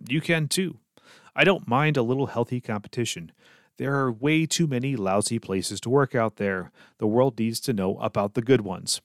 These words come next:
So let's go. That's all for this week's episode of the Zach on Leadership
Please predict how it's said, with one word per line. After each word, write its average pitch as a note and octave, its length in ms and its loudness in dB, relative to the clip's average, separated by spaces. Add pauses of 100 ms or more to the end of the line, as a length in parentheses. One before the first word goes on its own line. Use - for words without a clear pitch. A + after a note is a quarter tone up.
So - 180 -14
let's F#2 160 -6
go. F#2 260 -2 (680)
That's - 220 -4
all A#2 180 6
for A#2 140 -2
this A2+ 180 0
week's C3+ 200 0
episode B2 480 0
of A#2+ 240 -4
the C3 100 2
Zach A2 280 2
on G2+ 240 -2
Leadership F#2 440 -4